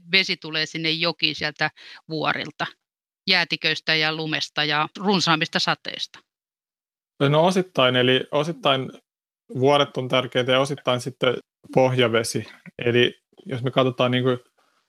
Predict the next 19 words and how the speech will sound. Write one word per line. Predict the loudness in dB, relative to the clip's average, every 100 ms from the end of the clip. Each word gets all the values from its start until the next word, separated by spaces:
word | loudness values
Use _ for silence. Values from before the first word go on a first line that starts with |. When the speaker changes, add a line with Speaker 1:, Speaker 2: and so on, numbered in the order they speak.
| -20 -10 0
Speaker 2:
missä | 2 2 2
makea | 2 2 2 4
vesi | 2 2 2
on, | 2 2
niin | -2 -4
kuin, | -4
globaalisti, | 0 2 2 2 0 -4 -12 -12 -6
niin | -2
suurin | 2 4 4
osa | 2 0 0
makeasta | 0 0 0 -2 -8
vedestä | -6 -6 -6 -6 -6 _ _
on | -2 -2 2
siellä | 4 6
jäätiköissä. | 4 4 0 -4 -4 -4 -6 -16 _ _ _ -8
Ja | -4
sitten | -4 0 0 0
seuraavaksi | 0 2 4 2 0 -2 -2
tärkeimmät | -2 0 -4 -4 -6